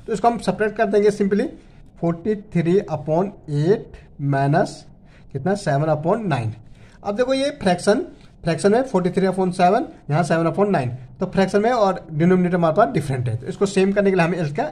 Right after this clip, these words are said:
एलसीएम लेंगे, एट और नाइन का एलसीएम। तो कितना? टू, फ़ोर, यहाँ नाइन, टू, टू, नाइन, टू, वन और नाइन, थ्री,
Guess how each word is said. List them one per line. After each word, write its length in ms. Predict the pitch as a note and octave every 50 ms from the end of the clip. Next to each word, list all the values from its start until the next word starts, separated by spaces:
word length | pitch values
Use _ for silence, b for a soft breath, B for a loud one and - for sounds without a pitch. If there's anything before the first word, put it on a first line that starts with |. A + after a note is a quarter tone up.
| - -
एलसीएम 280 | D3 C#3+ - E3 D3+ D3
लेंगे, 260 | C#3 A#2+ A#2 A#2+ - - - -
एट 280 | D#3 E3+ G#3 A3 - -
और 100 | - D#3
नाइन 200 | D3 C#3 C#3 C#3+
का 140 | D3 E3+ E3+ -
एलसीएम। 280 | D3+ C#3 - - A2+ A2 - - B B B B B B B B B B B B
तो 80 | F3 -
कितना? 200 | - F3 G#3 A3+ A#3 - -
टू, 200 | F3+ E3 C#3+ B2 - - - - - -
फ़ोर, 320 | E3+ E3 - A#3 C4 - -
यहाँ 120 | C3 A#2+ B2
नाइन, 300 | A#2 A2+ A2 A2 G#2 - - - - - - -
टू, 160 | F#3 F3+ F#3+ A3 B3+ C4 - - -
टू, 260 | - F3 G3 A3 - -
नाइन, 280 | D#3 C#3 B2 A2+ A2 A2 - - B B B B B B - -
टू, 200 | E3+ F3+ G3 G3
वन 260 | F3 E3+ F3 G#3+ A#3 - - - -
और 260 | D3 D#3 F#3+ G3+ - -
नाइन, 240 | D3 C3+ A#2+ A2+ A2 - - - - - - - - - -
थ्री, 220 | D#3+ D#3 E3+ F#3